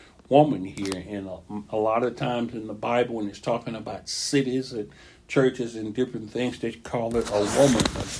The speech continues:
They give it the symbolism of a woman. And that's what Babylon has been given here, uh, the great harlot Babylon, uh, who,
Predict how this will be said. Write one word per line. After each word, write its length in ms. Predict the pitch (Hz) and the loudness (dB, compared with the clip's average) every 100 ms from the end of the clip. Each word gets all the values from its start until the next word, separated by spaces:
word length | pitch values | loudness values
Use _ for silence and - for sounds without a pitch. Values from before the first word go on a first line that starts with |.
| - | 0
They 120 | 107 | 0
give 260 | 101 117 110 | 2 2 2
it 80 | 95 | -2
the 100 | 95 | -8
symbolism 920 | - - 127 117 110 120 113 107 107 - - - 101 | -4 2 2 2 0 0 0 -2 -4 -18 -20 -6 -2
of 160 | 98 | 0
a 80 | 90 | 0
woman. 540 | 92 127 147 - - - - _ - | 4 8 8 8 0 -14 -20 _ -6
And 200 | 107 98 | -2 2
that's 300 | 107 110 - | 2 0 -4
what 300 | 101 - 98 | -6 -4 6
Babylon 640 | 120 127 117 107 104 95 | 8 8 6 2 2 0
has 160 | 98 - | -4 -8
been 220 | 104 95 | -10 -10
given 400 | 98 120 104 90 | 4 4 4 -2
here, 400 | - 180 113 80 - _ - - - - - | 0 6 6 4 -10 _ -20 -18 -18 -18 0
uh, 280 | 107 98 90 | 4 6 4
the 180 | 95 92 | 0 0
great 360 | 95 107 104 | 4 4 4
harlot 600 | - - 151 139 104 101 - | -4 10 12 12 10 2 -10
Babylon, 640 | 110 131 156 123 98 - - - _ _ _ _ _ _ _ _ - - - - - - | 6 10 10 8 2 -4 -14 -20 _ _ _ _ _ _ _ _ -20 -20 -20 -20 -4 10
uh, 440 | 117 104 95 85 78 - _ _ - _ - - - _ _ _ _ _ _ _ _ - | 12 12 10 2 -10 -20 _ _ -20 _ -20 -20 -20 _ _ _ _ _ _ _ _ 0
who, 340 | 135 117 113 | 2 4 0